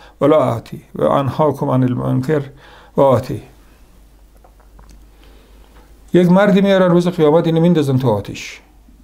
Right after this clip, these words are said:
این، آه، دل و رودش در اومده و گرفته و همینطور میدوه، مثل که، مثل که خر دور آسیاب میدوه، یعنی تمامی نداره این دویدن.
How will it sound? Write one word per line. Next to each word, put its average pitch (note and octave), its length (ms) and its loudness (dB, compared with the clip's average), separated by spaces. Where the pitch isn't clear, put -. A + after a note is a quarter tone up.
این، E3 180 -4
آه، G#2+ 260 -10
دل D#3+ 140 4
و D#3+ 60 4
رودش D#3+ 300 2
در G3 220 2
اومده F3 240 4
و F#3+ 120 4
گرفته D#3 380 2
و F3+ 220 2
همینطور D3+ 260 -2
میدوه، C#3+ 420 0
مثل C3 220 -4
که، B2+ 260 -2
مثل D3 180 -2
که D#3 100 0
خر E3 380 -2
دور C#3+ 180 4
آسیاب B2 460 2
میدوه، G#2+ 400 -2
یعنی A#2 240 -4
تمامی B2 420 0
نداره C3 320 2
این A2 100 0
دویدن. A2 420 -4